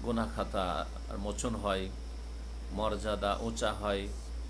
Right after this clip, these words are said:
এবং আল্লাহ রাব্বুল আলামিনের সন্তুষ্টি, আহ, লাভ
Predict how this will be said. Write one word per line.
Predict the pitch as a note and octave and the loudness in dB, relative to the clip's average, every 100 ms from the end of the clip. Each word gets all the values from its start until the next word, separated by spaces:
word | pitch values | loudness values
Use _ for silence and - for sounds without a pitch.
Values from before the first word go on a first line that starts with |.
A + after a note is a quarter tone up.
| - | -6
এবং | - C3 C#3+ - | -2 0 0 2
আল্লাহ | D3 C#3+ C#3 | 2 4 4
রাব্বুল | D3 A2+ B2 | 4 4 2
আলামিনের | G#2 A2 A2 A2+ A#2 A2+ A2 G2+ | 6 6 4 2 0 2 2 2
সন্তুষ্টি, | - C3 C3 B2 C3+ A#2+ - - G#2 G2+ | -2 0 0 -2 -2 -2 -2 0 0 0
আহ, | - - - - - G2+ F#2+ D#2+ F#2 | -4 -6 -6 -4 0 2 4 2 2
লাভ | G#2+ A2 | 4 4